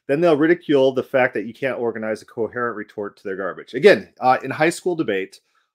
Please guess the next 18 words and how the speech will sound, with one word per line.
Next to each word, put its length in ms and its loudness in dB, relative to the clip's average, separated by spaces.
uh, 40 -4
one, 220 2
one 160 -4
thing 160 -2
you 120 0
would 180 2
do 380 2
is 340 -2
you'd 180 -4
get 120 2
all 200 6
your 120 -2
different 320 -4
evidences. 760 -8
And 240 0
one 180 6
strategy 920 2
to 420 0